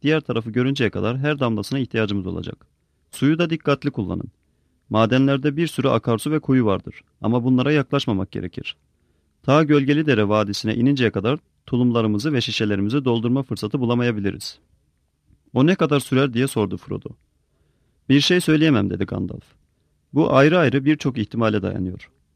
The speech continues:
Fakat bir aksilik olmaz, yolumuzu da kaybetmez dosdoğru gidersek, üç ya da dört yürüyüşlük yolumuz var tahminimce.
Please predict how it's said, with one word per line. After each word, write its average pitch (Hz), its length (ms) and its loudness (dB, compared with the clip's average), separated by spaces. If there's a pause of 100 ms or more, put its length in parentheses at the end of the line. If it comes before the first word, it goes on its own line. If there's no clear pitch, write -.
(120)
Fakat 127 340 -2
bir 147 80 2
aksilik 151 380 0
olmaz, 131 500 0
yolumuzu 131 420 2
da 131 80 2
kaybetmez 120 600 -2
dosdoğru 123 380 -2
gidersek, 127 580 -2 (280)
üç 165 220 -2
ya 120 100 4
da 123 120 0
dört 143 240 2
yürüyüşlük 110 420 -2
yolumuz 117 360 2
var 101 100 -4
tahminimce. 98 600 -4